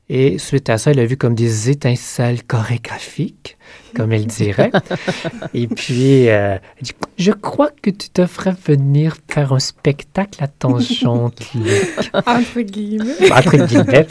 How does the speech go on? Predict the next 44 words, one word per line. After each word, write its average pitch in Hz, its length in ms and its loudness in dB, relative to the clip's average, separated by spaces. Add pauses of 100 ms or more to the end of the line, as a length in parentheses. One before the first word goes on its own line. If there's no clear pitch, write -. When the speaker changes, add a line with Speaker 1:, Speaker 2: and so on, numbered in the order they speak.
(200)
Speaker 1:
Donc, 143 200 4
à 123 100 6
partir 123 220 0
de 170 60 6
quatre-vingt-dix-neuf, 120 920 2
ben, 107 340 2
j'ai 104 160 -2
fait 117 140 -2
des, 110 260 0
des 113 200 -4
spectacles, 107 680 -4
soit 117 160 -2
aux 107 100 0
deux 101 340 -4
ans, 107 180 -4
à 101 80 -6
toutes - 160 -14
les 104 180 -4
années. 101 260 -4 (500)
Donc, 143 100 8
c'est 147 80 6
sûr 220 200 2
que, 151 300 6 (140)
euh, 107 340 0
on 113 140 2
a 120 60 2
comme 131 200 4
bâti 117 360 4
notre 151 180 2
public 131 360 0
au 123 100 2
fur 135 260 0
et 131 100 2
à 113 60 2
mesure. 98 340 -2
Mais 101 140 -4
c'est 131 100 -4
sûr 196 240 0
que 135 120 0
ça 123 160 0
a 120 40 4
eu 127 80 4
des 135 140 4
résistances 143 560 0